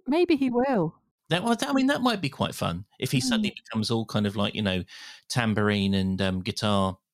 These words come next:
Speaker 2: thumping.
Speaker 1: Mm. Yeah, it's possible, isn't it? I-, this is early, early days of this storyline, isn't it?
Speaker 2: Oh,
Speaker 1: She
Speaker 2: God, don't say that, Kerry.
Speaker 1: <laughs> Sorry.
Speaker 2: Don't say that.
Speaker 1: Well, you know, it's, it's possible that it'll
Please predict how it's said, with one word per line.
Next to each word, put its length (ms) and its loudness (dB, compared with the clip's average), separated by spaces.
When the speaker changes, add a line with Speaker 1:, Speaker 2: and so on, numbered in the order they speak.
Speaker 2:
thumping. 520 -2
Speaker 1:
Mm. 60 -10
Yeah, 220 -6
it's 80 -6
possible, 480 0
isn't 180 -2
it? 180 0
I-, 200 -8
this 180 -4
is 100 -4
early, 460 2
early 300 0
days 460 -2
of 160 -12
this 220 -10
storyline, 600 -4
isn't 180 -10
it? 140 -6
Speaker 2:
Oh, 180 -8
Speaker 1:
She 80 -8
Speaker 2:
God, 160 -6
don't 140 -6
say 160 -2
that, 160 -2
Kerry. 300 -4
Speaker 1:
<laughs> 220 2
Sorry. 480 2
Speaker 2:
Don't 340 0
say 380 0
that. 800 -2
Speaker 1:
Well, 600 -2
you 140 -4
know, 220 0
it's, 180 0
it's 160 0
possible 880 0
that 160 -6
it'll 480 -6